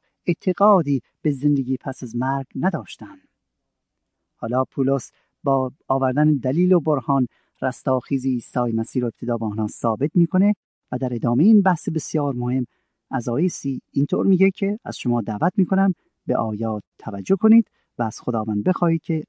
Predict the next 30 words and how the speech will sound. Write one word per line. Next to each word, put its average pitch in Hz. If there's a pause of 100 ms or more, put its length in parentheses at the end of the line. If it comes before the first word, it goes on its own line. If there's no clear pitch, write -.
آیات 117
را 110
براتون 98 (260)
تفسیر -
کند. - (680)
در 170
آیه 208
سی 196
الی 170
سی -
و 139
سه 175
حضرت 151
پولس 143
میگوید: 143 (600)
«و 185
ما 240
نیز 240
چرا 202 (200)
هر 170
ساعت 160 (100)
خود 151
را 147
در 143
خطر 139
می‌اندازیم؟ 117 (520)
به 143
آن 151
فخری 160
که 214